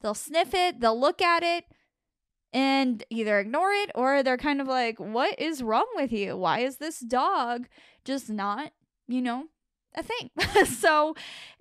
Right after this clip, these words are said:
it's, it's an animal instinct. We are animals. And this goes back to a psychological thing to where we get very, you know, wigged out if we see something that's just not registering as okay.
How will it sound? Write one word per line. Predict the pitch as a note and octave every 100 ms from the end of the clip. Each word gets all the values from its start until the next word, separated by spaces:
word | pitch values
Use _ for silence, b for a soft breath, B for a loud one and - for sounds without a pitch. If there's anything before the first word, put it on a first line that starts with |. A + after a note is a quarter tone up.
| -
it's, | E4+ - -
it's | - C#4+ -
an | F4+ D#4
animal | B3 C4 D4 C#4+ C4+ -
instinct. | B3 A3+ - C4+ B3+ D#4+ - C4+
We | A#3+
are | A#3+ B3
animals. | B3 C#4 C#4 C#4+ D4 -
And | A#3+ A#3 A#3 A#3 A#3 B B
this | - C#4 - B3
goes | C4 C4+ C4
back | A#3+ B3
to | - C4 C4
a | C#4 D4+
psychological | - F4 F#4 F#4+ - B3+
thing | A3+ G#3 G3+
to | A3+ C4
where | B3+ C4
we | C4 B3 C4+ C#4
get | A3+ B3 B3+
very, | A3+ A#3 A3+ A3+ A3+ A3+ b b b b _
you | A#3
know, | G#3+ A#3+
wigged | C4 C4 A#3 C4
out | D#4+ A#3+ C#4+ - _
if | C4 C4+ C4 -
we | B3 C4+ C4
see | - F4
something | D#4+ A3+ A#3 A#3
that's | A#3 A3+
just | A#3 A3
not | A3+ A#3 A#3+ A#3 A3+ -
registering | B3 A3+ A#3 - A3+ G#3 G3+ F#3
as | - G3+ F#3+
okay. | F#3 F3 G#3+ - -